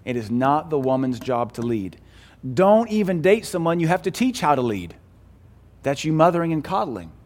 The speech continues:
That's never worked. I've never seen that work.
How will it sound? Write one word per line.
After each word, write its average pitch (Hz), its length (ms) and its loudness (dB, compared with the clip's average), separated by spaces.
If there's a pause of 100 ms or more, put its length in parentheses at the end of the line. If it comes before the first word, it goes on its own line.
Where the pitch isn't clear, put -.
(920)
That's 147 220 0
never 190 420 2
worked. 127 300 -4
I've 160 180 -6
never 233 340 -2
seen 156 280 -2
that 110 180 -4
work. 113 320 -10